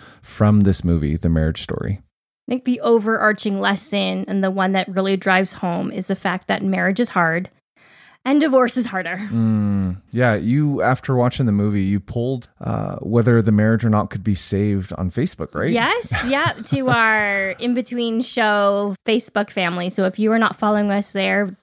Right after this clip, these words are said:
Speaker 2: definitely look us up. Um, it was interesting because there was a whole gamut of different answers, but one friend mentioned that it was such a personal decision.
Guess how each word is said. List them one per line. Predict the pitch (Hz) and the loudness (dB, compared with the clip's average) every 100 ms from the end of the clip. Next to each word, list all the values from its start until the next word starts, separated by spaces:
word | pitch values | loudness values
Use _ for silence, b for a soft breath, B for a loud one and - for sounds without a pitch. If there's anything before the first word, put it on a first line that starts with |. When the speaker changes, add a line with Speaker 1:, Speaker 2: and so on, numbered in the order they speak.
| _ | _
Speaker 2:
definitely | - 196 202 190 202 196 - | -4 -2 -2 -4 -4 -6 -4
look | 190 247 | -4 -4
us | - | -4
up. | 196 262 - B B B B B - | -2 -4 -8 B B B B B 0
Um, | 202 202 | 2 2
it | 202 | 2
was | 226 | 2
interesting | 208 247 269 - 220 190 196 | 2 0 0 -2 -2 -2 0
because | 208 208 208 202 | 0 0 0 2
there | 190 220 | 2 2
was | 214 - | 0 -2
a | 196 | -6
whole | - 294 320 330 | 2 6 8 6
gamut | 233 254 220 214 208 - | 4 2 4 2 0 2
of | 220 214 208 208 196 185 | 4 6 4 2 0 0
different | 214 226 214 | 0 0 -2
answers, | 202 202 196 202 202 214 | -2 -4 -2 -2 -2 -2
but | 208 202 | -2 0
one | 220 254 | 2 2
friend | - 294 262 | 2 2 2
mentioned | 202 190 - 208 196 208 | 2 -2 -2 0 0 0
that | 208 185 190 | 0 0 0
it | 202 | -2
was | 196 202 190 | -2 0 -2
such | - 214 220 | -2 -4 -4
a | |
personal | - 202 - 208 | -6 -8 -4 -4
decision. | 202 190 208 202 - 214 | -4 -4 -4 -6 -6 -8